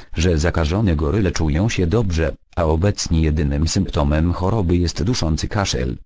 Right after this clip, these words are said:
Ta część zoo jest objęta kwarantanną. Mamy nadzieję na całkowite wyzdrowienie zwierząt, podkreślono. Koronawirus u jakich zwierząt?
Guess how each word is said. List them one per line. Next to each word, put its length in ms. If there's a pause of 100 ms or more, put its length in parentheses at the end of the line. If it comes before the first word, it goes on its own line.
(840)
Ta 140
część 440
zoo 240
jest 260
objęta 400
kwarantanną. 840 (500)
Mamy 300
nadzieję 440
na 160
całkowite 640
wyzdrowienie 760
zwierząt, 600 (140)
podkreślono. 840 (1000)
Koronawirus 840
u 60
jakich 360
zwierząt? 600